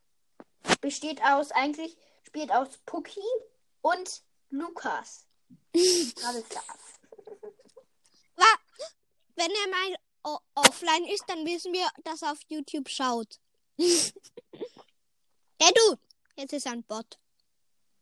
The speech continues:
Speaker 1: Ist er ein Bot?
Speaker 2: Mhm, das kann man sehen.
Speaker 1: Echt?
Speaker 2: Mhm. Schau, was
Speaker 1: Okay,
Speaker 2: denn?
Speaker 1: er ist ein Bot, er ist ein Bot, er ist ein Bot.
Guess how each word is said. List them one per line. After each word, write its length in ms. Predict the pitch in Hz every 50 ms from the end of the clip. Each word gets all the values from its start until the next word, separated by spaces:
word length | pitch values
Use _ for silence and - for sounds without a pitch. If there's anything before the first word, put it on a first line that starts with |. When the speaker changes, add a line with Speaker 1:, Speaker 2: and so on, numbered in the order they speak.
| _ _ _ _ _ _ _ _ _ _ _ - -
Speaker 1:
Ist 180 | - 277 - 381
er 80 | 349
ein 100 | 320 285
Bot? 320 | 247 269 330 427 - - - - - -
Speaker 2:
Mhm, 360 | - 370 370 - 466 508 480 - _ _ _ _ _ _ _ _
das 160 | - 311 -
kann 160 | - - 311
man 140 | 269 269 277
sehen. 440 | - - 277 277 269 247 226 214 214 _ _ _ _ _ _ _ _ _ _ _ _ -
Speaker 1:
Echt? 200 | 226 277 294 - _ _ _ _ _ _ _ _ -
Speaker 2:
Mhm. 280 | 339 381 - 330 339 480 - _ _ _ _ _ - - - - _ _ _ _ _ _ _ _ _ _ _ _ _ _ _ _ _ _ _ _ _ _ _ _ - - _ _ _ _ _ - -
Schau, 140 | 349 339 381 - - - _ - - - _ _ _ _ _ _ _ _ - _ _ _ _ _ _ _ _ _ _ - - _ _ _ _ _ -
was 100 | - 254
Speaker 1:
Okay, 100 | 247 311
Speaker 2:
denn? 80 | 311
Speaker 1:
er 140 | 277 277 285
ist 160 | 285 277 -
ein 80 | 254 233
Bot, 200 | 240 240 247 -
er 140 | - 247 262
ist 100 | 262 262
ein 100 | 254 233
Bot, 180 | 220 226 233 -
er 140 | - 226 233
ist 100 | 226 220
ein 80 | 220 208
Bot. 240 | 202 208 208 -